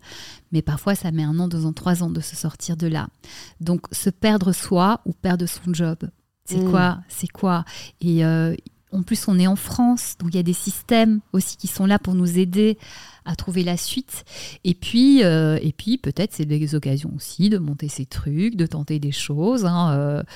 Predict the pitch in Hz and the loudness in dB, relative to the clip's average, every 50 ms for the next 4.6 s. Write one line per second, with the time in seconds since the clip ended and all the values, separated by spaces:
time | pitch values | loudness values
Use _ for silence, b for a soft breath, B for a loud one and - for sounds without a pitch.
0 | B B B B _ 151 147 147 147 151 160 151 143 - - - - - 156 151 | B B B B _ -10 -8 -4 -2 -2 -2 -2 -4 -6 -12 -10 -8 -4 -4 -2
1 | 143 139 139 143 139 139 143 156 180 202 214 202 180 165 156 156 151 156 147 - | -2 0 -2 -2 -2 -2 0 0 2 2 2 2 0 0 0 -2 -2 -4 -6 -6
2 | - 160 - - 151 156 151 151 151 - - - 160 151 151 147 147 B B B | -8 -12 -8 -6 -4 -4 -2 -4 -4 -6 -8 -6 -4 -2 -2 -2 -2 B B B
3 | B B _ - 160 151 - 160 156 151 147 - - - - 151 156 180 190 175 | B B _ -6 -6 -4 -2 0 0 0 -2 -4 -6 -8 -6 -4 -2 -2 -2 -2
4 | - 165 - 175 240 262 247 233 214 208 185 165 | -4 -4 0 2 2 2 4 4 4 4 4 2